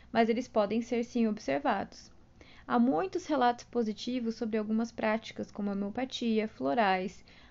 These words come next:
aromaterapia, acupuntura, especialmente quando associados. Pra essas pessoas que disseram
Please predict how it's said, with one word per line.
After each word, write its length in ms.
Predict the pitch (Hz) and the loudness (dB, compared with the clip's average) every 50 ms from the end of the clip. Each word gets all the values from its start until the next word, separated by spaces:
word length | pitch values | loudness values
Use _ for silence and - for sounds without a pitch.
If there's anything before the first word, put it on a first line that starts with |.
| - - | -8 2
aromaterapia, 1160 | - 247 233 220 214 202 196 208 - 220 214 220 247 240 - - 233 226 220 214 208 208 208 214 | 4 4 4 6 4 2 -2 -2 -2 0 0 2 0 -2 -4 -2 0 2 2 2 2 0 0 0
acupuntura, 1120 | 214 - - 247 233 226 - 254 247 226 - - - 240 226 220 214 214 214 214 220 220 - - - - - - - - | -2 -4 -2 0 0 0 0 -4 -8 -8 -10 -6 -2 0 0 2 2 2 2 2 0 0 -4 -12 -20 -20 -20 -20 -8 -6
especialmente 840 | 233 226 - - - 294 349 339 - 381 339 311 262 254 285 - - | -6 -6 0 4 6 6 6 6 2 0 2 2 2 2 2 0 -4
quando 260 | - - 277 277 269 | -4 -2 0 2 2
associados. 960 | 285 277 - 302 277 - - 330 311 240 180 160 - - - - - - - - - - _ _ _ - - - - - - - - - - | 0 0 0 -4 -4 -2 0 2 2 2 2 0 -2 -8 -12 -16 -20 -20 -20 -20 -20 -20 _ _ _ -20 -20 -20 -20 -20 -20 -20 -20 -16 -4
Pra 140 | - 392 | -2 -2
essas 200 | 440 - - 480 | 0 2 0 0
pessoas 920 | - - - - - - 285 262 254 247 233 214 202 196 202 - - - - - - - - - - - - | 2 -2 -2 -2 0 2 4 6 6 6 6 4 2 -2 -4 -8 -14 -20 -20 -20 -20 -20 -20 -20 -20 -20 -4
que 100 | - 302 | -4 -2
disseram 680 | 269 294 330 330 - - - - 226 208 190 175 185 | 0 0 -2 -4 -6 -4 0 2 2 4 2 2 -2